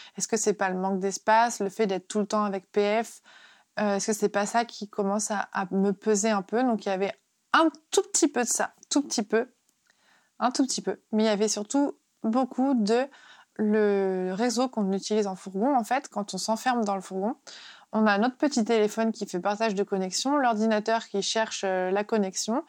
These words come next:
Et voilà, on a deux téléphones, deux ordi comme ça. Et en fait,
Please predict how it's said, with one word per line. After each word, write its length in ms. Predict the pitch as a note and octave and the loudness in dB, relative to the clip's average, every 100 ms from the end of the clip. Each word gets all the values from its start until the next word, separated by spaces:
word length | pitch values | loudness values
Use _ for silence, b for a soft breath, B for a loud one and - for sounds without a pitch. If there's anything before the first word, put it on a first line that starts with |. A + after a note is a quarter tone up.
| B B B B - | B B B B -2
Et 280 | A#3+ C4 A3+ | 2 2 2
voilà, 280 | G3 F3+ G3 | 2 0 0
on 100 | F#3+ | 0
a 100 | F#3 | 2
deux 160 | G3+ | 2
téléphones, 460 | G#3 G#3+ G3+ A#3 A#3+ | 2 2 2 0 0
deux 200 | G#3+ G3+ | 2 0
ordi 280 | G3 A3 A#3 | 0 -2 -2
comme 200 | F#3+ F#3 | -2 0
ça. 240 | A#3 B3 | 0 0
Et 20 | |
en 80 | G3 | -2
fait, 220 | G#3+ A3+ | -2 -4